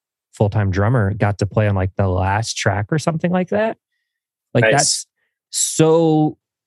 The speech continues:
Speaker 1: Josh Homme, Queens of the Stone Age, like, just thinking that intentional about how to work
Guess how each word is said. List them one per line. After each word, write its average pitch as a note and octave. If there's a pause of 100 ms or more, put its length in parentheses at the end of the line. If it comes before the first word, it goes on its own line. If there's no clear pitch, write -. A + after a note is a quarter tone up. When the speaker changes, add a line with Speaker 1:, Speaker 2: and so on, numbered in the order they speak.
(100)
Speaker 1:
Josh C3
Homme, B2+
Queens B2
of G#2
the A2
Stone G#2
Age, F2+
like, G2+
just A#2 (200)
thinking D3
that B2+
intentional B2
about A2
how G#2
to G#2+
work G#2